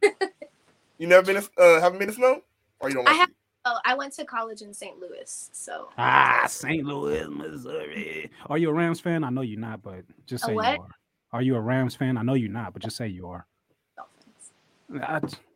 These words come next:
Speaker 2: Dolphins.
Speaker 3: I just said, "I know you're not," but just say that you are. You don't listen well, do
Speaker 2: She
Speaker 3: you?
Speaker 2: wasn't gonna
Speaker 1: I,
Speaker 2: do that. She wasn't gonna do that.
Speaker 1: um, you see, the way I
Speaker 2: Right.
Speaker 1: feel about it is that I'm loyal to my team.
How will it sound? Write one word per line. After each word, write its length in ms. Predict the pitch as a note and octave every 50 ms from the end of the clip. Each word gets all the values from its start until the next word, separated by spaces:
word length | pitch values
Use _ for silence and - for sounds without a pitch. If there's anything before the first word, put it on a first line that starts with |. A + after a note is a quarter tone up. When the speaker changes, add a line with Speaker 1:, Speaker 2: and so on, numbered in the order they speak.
| _ - - - -
Speaker 2:
Dolphins. 200 | A2 G#2+ G#2+ -
Speaker 3:
I 80 | D#3+ D#3+
just 240 | - A3+ A3 - -
said, 140 | G3 G3+
"I 80 | F#3 D3
know 220 | C#3 D3 D#3+ F3+
you're 180 | F3+ D#3 D3+ D3
not," 440 | A#2+ G2+ G#2 B2 D3 F3 G#3 - -
but 120 | - C3
just 240 | A#2+ D3+ C#3 - -
say 160 | - F3 E3+
that 200 | D#3 D#3 D3 -
you 140 | D#3 C#3+ -
are. 180 | B2 D#3+ E3+ D3
You 140 | C#3+ F3+ C4+ C#4+
don't 160 | F3 A#2 G2+
listen 340 | G#2+ D3 F3 - - A2 G2
well, 180 | G2 G2 G2+ F#2
do 160 | F#2 G2 C3+
Speaker 2:
She 60 | B2+
Speaker 3:
you? 40 | G2+
Speaker 2:
wasn't 180 | G2+ - A3
gonna 100 | - -
Speaker 1:
I, 100 | - G#2
Speaker 2:
do 0 | G2+ G2+
that. 100 | F#2+ F#2 - _ _ _
She 60 | - A3+
wasn't 140 | B3+ B3+
gonna 200 | B3+ B3 B3 A#3+ A#3+
do 40 | A#3
that. 60 | A3+ A3+ A3 G#3+ G#3 G3+
Speaker 1:
um, 60 | G3 _ _
you 120 | - A3 A3
see, 300 | G#3+ - A3 G#3+ G#3 G#3
the 100 | G3+ G#3+
way 140 | G#3 G#3 G#3
I 80 | G3+ G3+
Speaker 2:
Right. 120 | G3+ F#3+
Speaker 1:
feel 80 | G3 G3+
about 180 | G3+ G#3 A3 - _ _ _ -
it 60 | -
is 60 | G3+ G3
that 120 | G3+ F#3+ -
I'm 140 | - G3 F#2+ F#2+ F#2+ G2
loyal 280 | G2 G2 G2 - G2 G3
to 140 | - - -
my 160 | - - - G#3+ _ -
team. 540 | - - G3 G3+ G#3 A#3 A#3+ B3 B3+ C4+